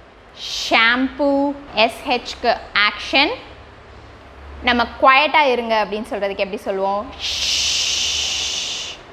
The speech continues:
இதுதான் action. Next சவுண்ட்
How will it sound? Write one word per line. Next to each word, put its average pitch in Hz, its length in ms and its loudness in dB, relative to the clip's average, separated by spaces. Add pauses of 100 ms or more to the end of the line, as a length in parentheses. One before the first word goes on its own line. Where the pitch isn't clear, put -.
(540)
இதுதான் 214 300 2 (140)
action. - 280 -12 (320)
Next - 360 2
சவுண்ட் 220 400 4